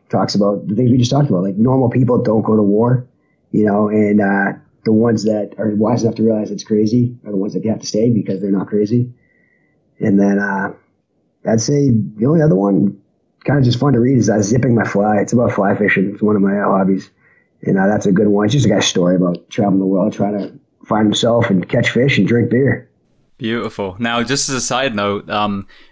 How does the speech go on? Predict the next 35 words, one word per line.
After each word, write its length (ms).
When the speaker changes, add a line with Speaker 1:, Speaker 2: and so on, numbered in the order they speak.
Speaker 2:
with 220
you 140
coming 400
through 240
the 100
Army 240
specifically, 580
were 120
you 600
exposed 540
to 80
Lieutenant 400
Colonel 240
Dave 220
Grossman's 440
work? 300
Speaker 1:
Uh, 240
yes, 300
yep, 260
uh, 180
on 160
Killing, 320
et 80
cetera. 320
Speaker 2:
Yes. 260
Speaker 1:
I've 160
read, 200
I've 140
re-, 160
I've 200
read 260
most 240
everything 440
of 60
his. 380